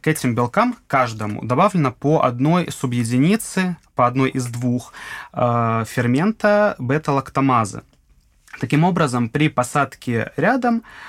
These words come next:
э, двух cas белков, сшитых с фрагментами бета-лактамазы, происходит объединение фрагментов в полноценный фермент, который, э,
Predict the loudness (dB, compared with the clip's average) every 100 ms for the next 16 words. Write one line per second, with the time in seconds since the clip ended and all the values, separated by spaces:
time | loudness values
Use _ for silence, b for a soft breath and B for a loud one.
0 | B -6 -2 0 0 0 0 0 -2 -2
1 | -2 -4 -4 -4 -4 -8 -6 -6 -8 -18
2 | -8 -4 0 0 0 -2 -2 -2 -2 0
3 | 0 0 0 -2 -2 0 0 0 -2 -2
4 | 0 2 2 2 0 -4 -6 -2 0 0
5 | -4 -2 -2 -2 -2 -2 -2 -2 -2 0
6 | 0 -4 -12 B B B B -6 -4 0
7 | 2 2 0 -4 -2 0 0